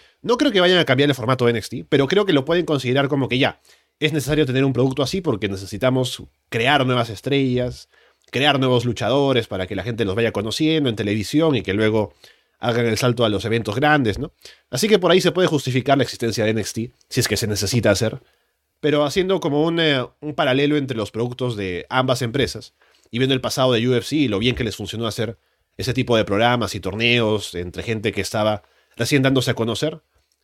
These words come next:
creo que se puede justificar que N X T es un producto necesario porque te crea al, al talento del futuro, ¿no?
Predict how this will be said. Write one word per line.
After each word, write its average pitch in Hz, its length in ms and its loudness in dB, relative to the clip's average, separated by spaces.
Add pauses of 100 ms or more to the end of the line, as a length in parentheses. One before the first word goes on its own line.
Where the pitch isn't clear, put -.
creo 190 180 4
que 175 260 0 (100)
se 170 120 0
puede 214 140 4
justificar 143 540 0
que 143 60 2
N 131 100 2
X - 100 -4
T 127 120 0
es 117 100 0
un 123 80 -2
producto 113 300 -2
necesario 120 500 -2
porque 87 400 -10 (400)
te 135 100 0
crea 147 160 2
al, 139 140 2 (100)
al 127 120 -2
talento 131 280 2
del 110 80 2
futuro, 127 320 0
¿no? 87 160 -12